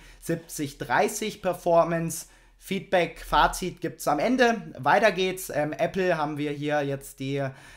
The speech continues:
ähm, erste sozusagen, ähm, also nicht die erste nach Alphabet, ähm, aber noch eine weitere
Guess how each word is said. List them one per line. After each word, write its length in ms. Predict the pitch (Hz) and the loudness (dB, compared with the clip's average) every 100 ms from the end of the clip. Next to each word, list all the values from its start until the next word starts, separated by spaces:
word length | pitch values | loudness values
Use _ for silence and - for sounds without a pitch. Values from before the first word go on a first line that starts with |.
| - | -12
ähm, 240 | - 131 135 | -4 -2 -2
erste 720 | - 143 160 - 147 139 139 | 0 0 -2 -6 -4 -2 -4
sozusagen, 1120 | 131 147 - 127 120 127 143 143 139 143 131 | -6 -10 -10 -8 -4 -2 -2 -4 -6 -6 -8
ähm, 240 | 117 120 120 | -6 -6 -8
also 180 | 110 | -10
nicht 220 | 113 127 - | -10 -10 -8
die 100 | 104 | -6
erste 480 | 104 139 - 139 123 | -4 -6 -6 -8 -8
nach 180 | 113 | -8
Alphabet, 720 | 117 123 139 143 131 123 123 - | -10 -10 -10 -10 -8 -8 -8 -12
ähm, 280 | 113 113 107 | -10 -8 -10
aber 180 | 107 | -10
noch 160 | 113 120 | -10 -10
eine 140 | 131 | -10
weitere 480 | 110 120 131 123 123 | -8 -6 -6 -6 -8